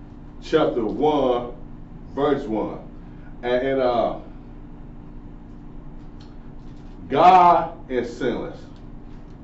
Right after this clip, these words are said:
And the word was God. Do you think if I put this word in me, I should be sinless too? And the word was God, and he's sinless? If I put this word in me, I should be sinless too.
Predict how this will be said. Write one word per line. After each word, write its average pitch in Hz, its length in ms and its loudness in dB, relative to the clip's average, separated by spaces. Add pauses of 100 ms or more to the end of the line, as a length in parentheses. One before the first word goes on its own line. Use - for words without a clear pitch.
(1400)
And 104 100 -6
the 101 60 -2
word 147 360 6
was 135 200 2
God. - 480 2 (220)
Do 180 80 -10
you 175 80 -6
think 170 140 0
if 151 60 2
I - 40 2
put - 180 -4
this 117 120 0
word 143 400 2
in 143 80 0
me, 151 240 -2 (1300)
I - 100 -10
should 127 160 -10
be 107 100 -6
sinless 135 440 -4
too? 151 360 -2
And 107 100 -6
the 104 40 -4
word 127 320 0
was 95 120 -4
God, 131 420 -2 (540)
and - 80 -14
he's 151 260 -6
sinless? 147 460 -4 (1400)
If - 80 -12
I - 80 -2
put - 160 -4
this 123 100 -8
word 160 360 0
in 131 80 -4
me, 151 80 0
I 165 100 0
should 156 160 -6
be 139 80 -4
sinless 160 540 0
too. 285 440 -2